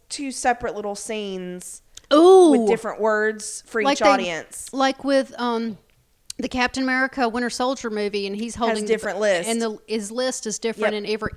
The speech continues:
Speaker 2: every con-, not every country, but most countries, it was something different
Speaker 1: Yep.
Speaker 2: pertaining to that country.
Speaker 1: And it'd be an easy thing to do. I mean, they had already staged the scene and
Speaker 2: Oh,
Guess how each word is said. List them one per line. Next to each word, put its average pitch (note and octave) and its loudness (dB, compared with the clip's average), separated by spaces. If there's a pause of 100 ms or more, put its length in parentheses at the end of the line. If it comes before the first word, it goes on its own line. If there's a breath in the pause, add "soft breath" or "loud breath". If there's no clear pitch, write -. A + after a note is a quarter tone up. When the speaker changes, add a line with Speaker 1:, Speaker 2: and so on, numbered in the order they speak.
Speaker 2:
every A3+ -2
con-, A3+ -4
not G#3 -4
every F3+ -10
country, F3+ -14
but F#3 -10
most G#3+ -6
countries, F3+ -10
it - -16
was F#3 -8
something F#3+ -10
different G3+ -10
Speaker 1:
Yep. - -20
Speaker 2:
pertaining A3+ -4
to B3 -2
that F#3 -4
country. C4 -6
Speaker 1:
And C4+ 0
it'd C#4 -4
be C#4+ -4
an A#3 -2
easy A3+ -10
thing F#3 -10
to D#3+ -6
do. F3+ -4
I D#3+ -4
mean, D#3+ -8
they D#3+ -8
had D#3 -6
already E3 -4
staged E3+ -8
the E3+ -14
scene F#3 -10
and B3+ 0
Speaker 2:
Oh, C#4+ 2